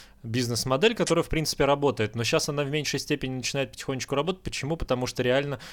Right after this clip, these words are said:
этих студий хоть попой ешь. То есть ты идешь в одну студию, а через дорогу буквально у тебя студия подороже, подешевле, с другими требованиями.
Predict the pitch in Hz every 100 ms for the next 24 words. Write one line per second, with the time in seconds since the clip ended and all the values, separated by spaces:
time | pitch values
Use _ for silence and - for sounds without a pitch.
0 | - 123 120 117 - 147 156 139 - -
1 | - 135 131 135 107 - - - - -
2 | - - 123 117 - - 151 151 147 131
3 | 151 151 139 143 147 143 - 196 180 156
4 | - 139 127 139 160 147 139 139 143 143
5 | 135 123 131 131 127 - 147 143 127 123
6 | 110 127 127 143 151 139 - 131 127 -
7 | 147 143 143 131 131 131 131 - 147 147
8 | 139